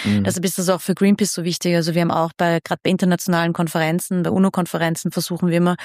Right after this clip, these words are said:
Speaker 2: bestmöglich auch diesen Menschen eine Stimme zu geben, die auch einzuladen, dass sie da auch dabei sind und ihre Rechte da auch durchsetzen.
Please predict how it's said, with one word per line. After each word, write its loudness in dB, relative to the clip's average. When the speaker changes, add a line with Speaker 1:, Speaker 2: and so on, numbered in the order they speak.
Speaker 2:
bestmöglich 0
auch -6
diesen 2
Menschen 2
eine 2
Stimme 0
zu -6
geben, 0
die 0
auch -2
einzuladen, 0
dass -4
sie -6
da 0
auch -10
dabei -4
sind 0
und 0
ihre 0
Rechte -2
da -2
auch -6
durchsetzen. -2